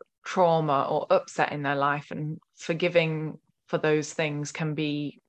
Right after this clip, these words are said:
can feel impossible. So like you said, we're not here to say whether you should forgive or not, but I, I will be the first to admit I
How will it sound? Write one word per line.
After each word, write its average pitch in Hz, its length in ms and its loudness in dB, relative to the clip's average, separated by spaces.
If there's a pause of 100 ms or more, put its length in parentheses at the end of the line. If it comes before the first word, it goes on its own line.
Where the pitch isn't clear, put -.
can 170 140 -4
feel 170 240 4
impossible. 160 800 -2
So 165 320 4 (380)
like 170 100 4
you 170 60 0
said, 156 160 0
we're 160 80 4
not 165 180 2
here 160 320 6
to 147 180 2 (380)
say 160 300 -2
whether 156 180 0
you 156 140 -2
should 151 240 -6 (140)
forgive 160 520 -2
or 147 160 2
not, 160 320 2 (800)
but - 140 4
I, 180 200 8 (120)
I 202 180 6
will 165 140 2
be 156 80 2
the 151 80 -6
first 160 420 2
to - 80 -2
admit 151 320 -2 (120)
I 156 300 2